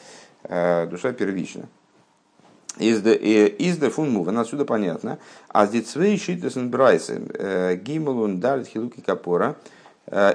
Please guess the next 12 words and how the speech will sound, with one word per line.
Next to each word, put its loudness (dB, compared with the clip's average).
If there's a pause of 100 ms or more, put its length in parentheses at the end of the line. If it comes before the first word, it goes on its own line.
из 0
дугмосом -2
бифнимиус -4
атеира 0
алпи -2
кабола 0
вехасидус. -8
Отсюда -4
понятно, 0
что, -4 (300)
э, 4
рассуждая 0